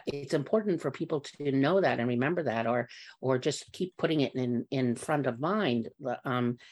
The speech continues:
it's not, one, you don't operate as a silo, uh, even though you just have the one vote. And, you know, asking, asking your neighbors, your friends, your family members, not what they're voting for, but just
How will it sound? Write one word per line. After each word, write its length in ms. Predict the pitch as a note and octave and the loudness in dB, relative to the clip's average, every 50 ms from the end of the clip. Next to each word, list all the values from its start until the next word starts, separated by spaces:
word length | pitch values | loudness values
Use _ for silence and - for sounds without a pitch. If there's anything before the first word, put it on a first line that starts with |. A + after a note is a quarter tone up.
| - - - _ _ | -20 -20 -20 _ _
it's 280 | - D3 - - - - | -6 -6 -4 -4 -2 0
not, 320 | D3 C#3+ D3 E3 F3+ - - _ _ _ _ C#3 - - | 2 2 4 2 2 0 -4 _ _ _ _ -8 -8 -6
one, 500 | - C3+ C#3 D3 E3+ F3+ E3 D3+ D#3 D#3+ | -6 -2 0 2 4 4 6 4 4 4
you 100 | D3+ D3+ | 4 4
don't 240 | D#3+ D3+ E3+ - - | 4 4 2 2 2
operate 400 | D#3 E3 E3+ - F#3 E3+ D#3 D3+ | 0 0 0 2 2 2 4 4
as 140 | D3+ C#3 C#3+ | 2 0 -2
a 60 | C3 | -2
silo, 640 | - - F3 D#3+ D#3+ D3+ B2 A2 A2 A#2 C3+ F3 F3+ - - - - - _ _ - | -2 0 2 2 2 4 2 2 2 2 2 0 -2 -6 -14 -20 -20 -20 _ _ -6
uh, 260 | C3+ C3 B2+ B2+ B2+ - | -4 -2 0 0 -2 -2
even 220 | - C#3+ C#3+ D3+ C#3 | -4 -4 -2 0 2
though 80 | C#3 | 2
you 160 | C#3 B2+ C3 B2+ | 2 0 0 0
just 200 | C#3+ C3+ - - | -2 -2 -2 -2
have 200 | D3 C#3 B2 B2+ | -2 -2 0 0
the 100 | C#3 B2+ | -2 -2
one 280 | A#2+ C3 C3+ C3+ B2+ B2 | -2 0 0 0 0 0
vote. 420 | E3 F#3 G3 F3 C3 B2+ B2+ - - - - - - _ _ _ _ _ _ _ _ - | 2 2 4 4 2 2 0 -2 -8 -20 -20 -20 -20 _ _ _ _ _ _ _ _ -2
And, 480 | D#3+ D#3 D#3+ D3 C#3+ D3 D3 C#3+ D#3 - - | -2 0 0 0 2 2 0 0 -2 -2 -2
you 120 | F3+ F3 | -2 0
know, 200 | F3+ D#3 D3+ - - | 2 2 0 0 0
asking, 680 | - E3+ G3 A3 - - - A#3+ G#3+ D#3 C#3 C3+ B2+ - - _ _ - | 0 0 0 0 -2 0 0 2 4 4 4 2 0 -2 -8 _ _ -4
asking 360 | - D#3 F3 F#3 - A#3+ A#3 A3+ | -2 -2 -2 0 0 2 2 4
your 120 | F#3 C#3+ | 4 2
neighbors, 440 | C3+ B2 B2 B2 C3+ C3+ B2 A#2 - | 2 2 0 0 0 -2 -4 -4 -4
your 120 | C#3 B2 | -4 -6
friends, 360 | - - C#3+ B2 B2 A#2+ A#2 | -4 -2 -2 0 0 0 -2
your 120 | A#2+ C#3 - | -2 -4 -4
family 320 | - B2 A#2+ B2 A#2+ A#2+ | -2 -2 -2 0 0 0
members, 340 | A#2 A2+ G#2+ A#2+ A#2+ A#2 - | -2 -2 -2 -4 -6 -2 0
not 260 | F3+ G3 A#3 B3+ - - | 2 2 2 2 0 -2
what 320 | G3+ F3 F3 G3+ A#3 - - | 0 4 4 4 4 4 2
they're 100 | E3 C3 | -2 -2
voting 280 | B2+ C3 B2 A#2+ A#2+ B2 | 0 2 0 2 0 0
for, 200 | - E3+ E3 E3 | 0 0 2 2
but 140 | F3 E3+ - | 0 0 0
just 280 | A3 A3+ A3+ - - | 0 -2 -2 -4 -10